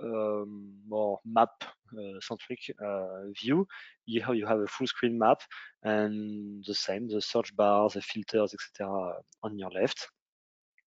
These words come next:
Uh, you will see that every, uh, templates are responsive. So if I go back, if I take this fil-, this, uh, template and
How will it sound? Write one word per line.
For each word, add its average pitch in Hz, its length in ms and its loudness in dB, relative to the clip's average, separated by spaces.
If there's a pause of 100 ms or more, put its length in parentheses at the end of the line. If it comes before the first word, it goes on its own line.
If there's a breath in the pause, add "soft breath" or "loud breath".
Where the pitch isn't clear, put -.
(260)
Uh, 123 180 8
you 123 320 6
will 165 320 8
see 165 240 6
that 147 180 8 (200)
every, 180 640 8 (440 loud breath)
uh, 131 360 12 (100)
templates 151 440 8 (100)
are 131 220 8
responsive. 127 580 0
So 113 300 2 (400 loud breath)
if 143 280 0 (120)
I 120 160 4
go 117 220 2
back, 113 480 4 (340)
if 139 140 2
I 147 40 8
take 156 180 6
this 139 160 0
fil-, - 160 0 (120)
this, 120 300 -6
uh, 104 300 0
template 120 340 2 (680 loud breath)
and 127 380 4